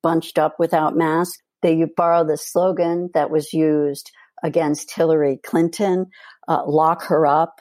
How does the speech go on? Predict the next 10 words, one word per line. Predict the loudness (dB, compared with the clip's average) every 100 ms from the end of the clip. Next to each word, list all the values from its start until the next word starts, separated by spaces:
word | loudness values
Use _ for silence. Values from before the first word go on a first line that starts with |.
| _
lock | -2 2 2 -2 -4
her | 0
up." | 2 0 -2 -4
They | -4
could | -4
be | -2 -4
seen | -4 -4 -2 -2 -4
chanting. | -6 -4 -4 -4 -6 -6 -6 -8
So, | -6 0 2 2 0 -4 -20 -20 -20 _ _ _ -2
um, | 2 2 2 2 -2